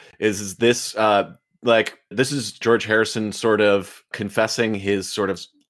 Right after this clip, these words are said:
struggles with, uh, his psychological, you know, mood disorders or whatever, whatever undiagnosed things that they were all dealing with,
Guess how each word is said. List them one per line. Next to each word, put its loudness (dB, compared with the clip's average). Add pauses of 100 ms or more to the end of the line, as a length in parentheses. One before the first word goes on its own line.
struggles -2
with, -2 (420)
uh, 2
his -10
psychological, 0 (220)
you -6
know, -2
mood -2
disorders -4
or -2
whatever, -2
whatever 0
undiagnosed -2 (400)
things 0
that -2
they 4
were 4
all 2
dealing 0
with, -6